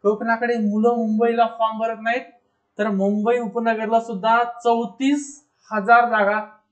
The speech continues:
एवढं फॉर्म आलेले आहेत. किती? चौतीस हजार.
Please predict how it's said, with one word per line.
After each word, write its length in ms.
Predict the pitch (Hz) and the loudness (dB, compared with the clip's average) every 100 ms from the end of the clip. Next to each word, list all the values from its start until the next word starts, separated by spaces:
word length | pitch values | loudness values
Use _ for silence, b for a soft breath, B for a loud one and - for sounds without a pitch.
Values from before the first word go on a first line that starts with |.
| _ _ - | _ _ -4
एवढं 420 | 185 185 208 226 | -4 -2 -4 -4
फॉर्म 280 | 214 208 202 | -2 0 0
आलेले 220 | 196 190 | 0 -2
आहेत. 120 | 185 175 - | -4 -8 -12
किती? 260 | 190 247 285 - | -8 -8 -8 -14
चौतीस 680 | - 185 175 180 202 202 _ | -10 -8 -8 -6 -6 -8 _
हजार. 320 | - 175 175 | -6 0 2